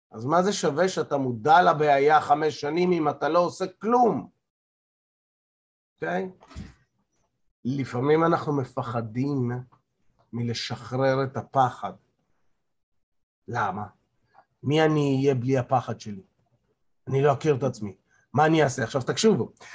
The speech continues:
<clears throat> זה, זה מאוד, זה קטע טריקי, כי אם אני מפחד מ-, אה, אה, לא יודע, סיטואציות חברתיות לצורך העניין,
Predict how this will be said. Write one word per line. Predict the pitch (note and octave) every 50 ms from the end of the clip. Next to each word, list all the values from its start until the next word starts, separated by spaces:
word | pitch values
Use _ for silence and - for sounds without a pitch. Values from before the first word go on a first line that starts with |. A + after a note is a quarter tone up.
| - - - - _ -
<clears throat> | G#3 G3 - - - - - - - - - - - -
זה, | - C3 A#2
זה | A#2+ A#2 C3
מאוד, | B2 C3 E3 G3+ G#3 - -
זה | - - B2+ A#2
קטע | - G#3 A3 A3 - A3+
טריקי, | A3 - - E3 F#3+ G3 - - A#2 -
כי | - B2+ A#2+ -
אם | C3+ C3 B2+ B2
אני | B2+ C3
מפחד | B2+ B2 A2+ - - - - A2+ A2 - - - - - F#3 G3+ F#3 D3 A2+ G#2 G#2 G#2+ B2 C3+ - _ _ _ _ _ _ _ _ _ _ _ _ _ -
מ-, | G#2 A2+ B2 C3+ C3+ C3 B2+ A#2 F#2+ F#2 F#2 - - _ _
אה, | - F#2+ G2+ F#2+ - -
אה, | - F2 E2+ E2+ F2
לא | A#2
יודע, | C3+ B2+ A#2 G#2
סיטואציות | - - A#2 A2+ - B2+ B2+ A#2+ - F#3+ -
חברתיות | - C#3+ B2+ A2 A2 A2 A2 - - G#2+ G2 F#2 F2+ -
לצורך | F2+ F2+ - - E2+ F2 - -
העניין, | - F2 E2 D2+ C#2 B1 -